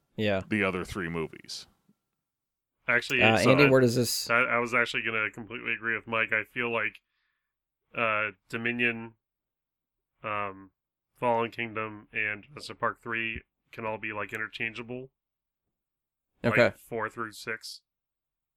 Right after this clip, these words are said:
Speaker 3: Really?
Speaker 2: I'd agree
Speaker 1: with
Speaker 3: And
Speaker 1: that.
Speaker 3: then, you know,
Speaker 1: So you're still going Jurassic
Speaker 3: Jurassic
Speaker 1: Park,
Speaker 3: Park, Jurassic
Speaker 1: Tr-
Speaker 3: World,
Speaker 1: World.
Speaker 3: Lost World.
Speaker 1: Okay.
Speaker 3: I would actually
Speaker 1: All right.
Speaker 3: say that two and three are almost interchangeable as well. But,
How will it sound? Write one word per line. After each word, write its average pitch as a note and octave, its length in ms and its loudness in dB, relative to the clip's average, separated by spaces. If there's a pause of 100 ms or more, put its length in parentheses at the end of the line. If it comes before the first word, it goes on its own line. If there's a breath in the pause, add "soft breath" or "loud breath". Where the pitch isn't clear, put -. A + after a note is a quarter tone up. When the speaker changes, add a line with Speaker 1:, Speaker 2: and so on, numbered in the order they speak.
(260)
Speaker 3:
Really? A#2 260 2
Speaker 2:
I'd A#2 60 2
agree G2+ 160 -4
Speaker 1:
with A#2 100 2
Speaker 3:
And A#2+ 80 4
Speaker 1:
that. - 60 6
Speaker 3:
then, A2+ 420 0 (100)
you A#2 100 -4
know, G#2 220 -2
Speaker 1:
So - 160 4
you're C#3+ 120 10
still D#3 200 10
going C3+ 260 10
Jurassic C#3 360 8
Speaker 3:
Jurassic A#2 140 4
Speaker 1:
Park, C#3 240 10
Speaker 3:
Park, A2+ 240 2
Jurassic A2 380 -4 (400)
Speaker 1:
Tr- - 200 -10
Speaker 3:
World, G#2+ 420 -4 (100)
Speaker 1:
World. B2+ 480 6
Speaker 3:
Lost A#2+ 180 -6
World. G2+ 380 -14 (720)
Speaker 1:
Okay. A2+ 300 2 (1400)
Speaker 3:
I E3 100 6
would G#3+ 120 10
actually E3 260 8
Speaker 1:
All C#3 80 10
right. B2+ 100 2 (140)
Speaker 3:
say B2+ 260 2
that A2+ 180 0 (160)
two B2 220 -4
and G#2+ 120 -6
three G#2+ 200 -4
are G2+ 140 -4
almost G2+ 240 -10
interchangeable G#2 640 -16 (120)
as A2+ 100 -18
well. A#2 280 -16 (680)
But, A2+ 180 0